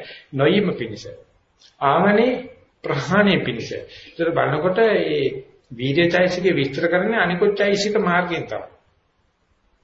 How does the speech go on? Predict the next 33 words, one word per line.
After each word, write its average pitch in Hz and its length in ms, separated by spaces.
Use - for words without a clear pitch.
ඒවා 131 220
එකිනෙකට 139 480
එකිනෙකට, 131 440
අ, 135 120
අන්‍යෝන්‍ය 165 460
වශයෙන් 165 320
ප්‍රත්‍ය 139 340
වෙනවා, 123 340
සහ - 340
සංභෝග 170 560
වශයෙන් 160 320
ප්‍රත්‍ය 147 320
වෙනවා, 117 360
පෙරපසු 156 500
වශයෙන් 180 280
ප්‍රත්‍ය 147 340
වෙනවා. 120 320
හරි 135 240
විවිධාකාර, 151 760
ඒ 135 100
කියන්නේ 127 320
සරල 143 440
රේඛීය 190 440
ගමනක් 185 400
නෙමෙයි 175 240
මේකේ 151 320
තියෙන්නේ, 147 400
ත්‍රිමානව 160 640
වැඩ 151 240
කරන 160 240
මේට්‍රික්ස් 160 460
එකක් 143 140
දුවන්නේ. 101 280